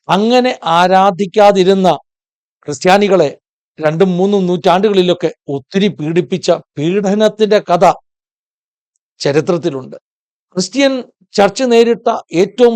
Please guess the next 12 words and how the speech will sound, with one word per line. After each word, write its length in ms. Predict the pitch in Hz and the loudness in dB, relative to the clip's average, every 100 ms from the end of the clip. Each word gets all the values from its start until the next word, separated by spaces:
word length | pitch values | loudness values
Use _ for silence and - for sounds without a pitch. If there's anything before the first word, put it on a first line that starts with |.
| 165 | -2
ഭയങ്കരമായ 800 | 131 196 226 226 226 220 220 214 208 180 | -4 -4 0 0 0 0 0 0 0 -4
പീഡനങ്ങളുടെ 800 | 202 247 247 240 240 233 214 | -2 2 2 2 0 0 2
പിന്നിൽ 360 | 208 208 190 160 120 _ _ _ _ _ _ _ _ _ - | 0 0 0 0 -4 _ _ _ _ _ _ _ _ _ -2
വളരെ 360 | 147 208 269 277 | 2 4 4 2
പ്രധാനപ്പെട്ട 680 | - - 190 226 233 214 202 220 196 | -4 -6 -4 -2 -2 -4 -8 -8 -4
ഒരു 180 | 196 190 190 | -4 -2 2
കാരണമായി 560 | 175 196 202 196 196 - _ _ _ _ | 2 2 -2 -2 -4 -8 _ _ _ _
ചരിത്രം 440 | - 151 160 202 196 | -4 -4 -2 -2 0
പറയുന്നത് 460 | 160 165 170 156 135 - _ _ _ _ _ _ _ - | 4 2 2 2 0 -2 _ _ _ _ _ _ _ -4
എംപറർ 400 | 170 214 240 185 - - | -2 2 2 2 0 -6
അല്ലെങ്കിൽ 320 | 156 190 175 165 | -4 -2 -4 -4
ചക്രവർത്തിയെ 720 | 156 - 226 208 196 175 | -8 -2 0 0 0 -4